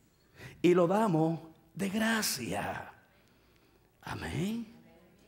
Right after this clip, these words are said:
Entonces tenemos que tener cuidado, porque el diablo es experto en influenciarnos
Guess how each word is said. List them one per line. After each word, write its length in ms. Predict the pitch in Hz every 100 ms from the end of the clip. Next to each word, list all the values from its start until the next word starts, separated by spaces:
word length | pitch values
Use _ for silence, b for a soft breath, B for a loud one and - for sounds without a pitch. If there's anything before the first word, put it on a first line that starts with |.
| _ B B
Entonces 200 | B 202
tenemos 300 | 208 196 214
que 100 | 208
tener 300 | 170 180 214
cuidado, 800 | - 156 165 202 214 175 131 120 - - _ _ _ _ b b b b b b b b b b _ - _ _ _ _ _ _
porque 280 | - 190 -
el 120 | 170
diablo 320 | 143 175 208 214
es 120 | 214
experto 520 | 180 - 220 220 202
en 60 | 190
influenciarnos 1120 | 160 185 175 170 - 165 185 202 156 104 90